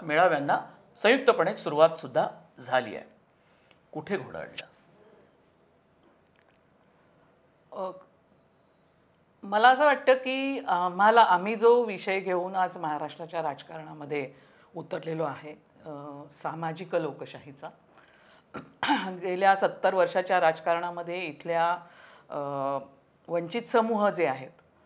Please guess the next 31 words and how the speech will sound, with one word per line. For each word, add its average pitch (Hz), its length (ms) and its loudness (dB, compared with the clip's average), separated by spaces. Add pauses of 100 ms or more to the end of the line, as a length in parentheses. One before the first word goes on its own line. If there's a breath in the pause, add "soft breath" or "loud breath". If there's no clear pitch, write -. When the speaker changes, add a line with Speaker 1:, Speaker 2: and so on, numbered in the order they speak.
(160)
Speaker 2:
त्यांना 196 280 4 (100)
खऱ्या 202 260 6
अर्थाने 208 480 2
लोकशाहीमध्ये 170 800 -8
कुठलाही 165 420 -10
हिस्सा 151 340 -10
अधिकार 139 380 -12
मिळाला 127 320 -10
नाही. 127 280 -16 (580 soft breath)
त्यांच्या 190 360 6
हक्काची 226 520 6
एक 240 180 2
लढाई 202 400 2
घेऊन 202 280 -6
आम्ही 175 420 -10
महाराष्ट्राच्या 151 720 -10
राजकारणामध्ये 139 800 -12 (460 soft breath)
उतरलेलो 139 500 -4
आहोत 127 260 -6 (640 soft breath)
आणि, 240 720 -2 (160)
अ, 190 340 -2 (340)
मला 190 220 6
असं 220 200 6
दिसत 208 340 -2
आहे 165 260 4
की 240 200 -8
या 233 180 4
सर्वच 233 400 2
इथल्या 226 260 2
प्रस्थापित 202 460 -4 (120)
पक्षांना, 143 540 -8